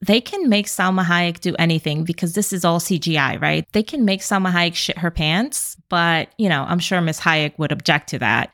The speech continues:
But Joan is like, "I still don't get it. Like, how do they know what I'm doing?" And I don't think the lawyer knows, but the lawyer says, "I don't know, you know, when, like,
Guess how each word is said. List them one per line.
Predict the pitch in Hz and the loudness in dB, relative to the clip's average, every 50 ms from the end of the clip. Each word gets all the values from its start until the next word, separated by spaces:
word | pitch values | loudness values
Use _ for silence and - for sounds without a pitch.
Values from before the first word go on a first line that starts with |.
| _ _ | _ _
But | - 233 220 - | -4 -4 -4 0
Joan | - 269 302 359 339 | 0 2 2 2 2
is | 277 220 - | 0 0 0
like, | 190 185 - - | 0 -2 0 -2
"I | 254 294 | -2 -2
still | 277 - - 320 349 381 | -2 -2 -2 -2 -2 0
don't | 427 415 339 226 | 0 0 0 0
get | - 180 123 - | 0 0 0 0
it. | 95 - - - | -2 -4 -2 0
Like, | 202 196 190 - | 0 0 0 -2
how | - - - 240 262 277 | -4 -2 0 2 2 2
do | 262 302 285 | 2 0 0
they | 269 254 233 | 0 0 2
know | 220 202 202 196 190 | 2 2 2 2 0
what | 185 175 190 185 175 | 0 0 0 0 2
I'm | 170 170 | 2 0
doing?" | 160 - 226 294 302 208 - - - - 185 180 _ _ | 0 0 0 2 2 0 -2 -2 -4 -6 -6 -6 _ _
And | - 220 220 220 220 214 214 - _ - | 0 0 2 2 2 0 -2 -4 _ -4
I | 226 233 | -2 0
don't | 277 320 359 349 | 0 0 0 0
think | 392 349 302 - | -2 -4 -2 0
the | 220 202 | 2 2
lawyer | 185 170 151 156 156 156 170 190 214 233 247 | 2 2 2 0 0 0 0 0 0 0 0
knows, | 247 254 254 254 262 262 254 - | 0 2 2 0 0 0 -2 -4
but | - 202 190 | -2 -4 -2
the | - 196 | -2 0
lawyer | 185 185 185 185 185 190 | 0 0 2 2 2 0
says, | 185 - - 185 180 180 185 185 180 185 - - _ - | 0 0 0 0 2 2 2 0 -2 -4 -8 -14 _ -4
"I | - 359 | -2 0
don't | 370 320 | 2 2
know, | 240 214 208 214 214 214 208 214 | 2 2 2 2 2 0 -2 -2
you | 254 277 | -2 0
know, | 285 285 277 | 0 0 2
when, | 277 277 269 | 2 0 0
like, | 262 254 247 226 - - | 0 0 0 -2 -4 -10